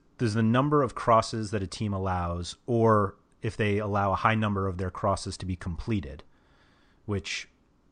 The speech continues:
doesn't really matter on DraftKings, but it does in, um, does Taga do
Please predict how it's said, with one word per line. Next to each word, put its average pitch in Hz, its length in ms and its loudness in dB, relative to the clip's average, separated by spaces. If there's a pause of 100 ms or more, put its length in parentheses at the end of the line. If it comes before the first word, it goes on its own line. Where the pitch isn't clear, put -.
(220)
doesn't 104 280 0 (100)
really 117 280 4
matter 92 300 -2
on 90 120 -2
DraftKings, 90 500 -4
but 92 120 -2
it 87 100 -6
does 92 340 -4
in, 82 320 -6 (680)
um, 82 540 -6 (1120)
does - 120 -10
Taga 131 300 0
do 131 140 -8